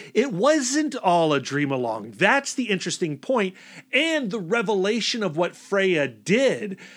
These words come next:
and how that kind of connects with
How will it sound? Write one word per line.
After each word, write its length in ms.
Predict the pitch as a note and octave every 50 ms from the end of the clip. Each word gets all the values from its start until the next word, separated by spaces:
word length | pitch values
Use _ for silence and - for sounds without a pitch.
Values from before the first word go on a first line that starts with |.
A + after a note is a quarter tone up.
| - - - _ -
and 140 | F#3 G#3 G#3+
how 300 | F3+ D#3 F3 G#3 A#3 A#3
that 300 | G3+ F#3+ A#3 B3+ B3 - -
kind 260 | F#3 A3+ B3+ A#3+ A3+
of 160 | G#3 D#3 -
connects 760 | - - F#3 E3 D#3+ E3+ G3 A3+ A#3+ A3+ - - - - -
with 280 | F#3 F#3+ F3 C#3+ C3